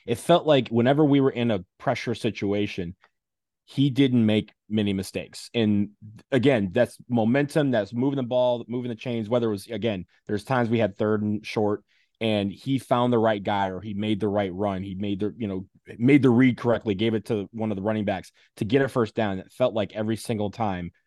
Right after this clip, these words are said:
we were in a pressure situation, he was able to come up with the right play at the right time. And that's, you know, again, that helped demoralize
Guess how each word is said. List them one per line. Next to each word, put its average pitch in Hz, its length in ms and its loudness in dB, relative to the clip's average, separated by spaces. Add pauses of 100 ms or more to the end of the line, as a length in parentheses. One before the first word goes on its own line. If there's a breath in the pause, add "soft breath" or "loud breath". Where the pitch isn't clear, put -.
(120)
we 107 80 0
were 101 100 -2
in 104 140 -2
a 104 40 0
pressure 98 360 -6
situation, 90 640 -4 (280)
he 117 180 2
was 110 160 4
able 98 280 -2
to 107 100 -6
come 101 240 -2
up 95 100 -4
with 95 220 -4
the 101 80 0
right 95 340 -2
play 95 300 -4
at 87 180 -12
the 98 100 -6
right 87 300 -6
time. 92 400 -4 (300 soft breath)
And 113 200 4
that's, 127 440 2
you 147 100 4
know, 120 140 4
again, 110 400 2 (100)
that 120 240 -2
helped 113 420 -4
demoralize 101 920 -2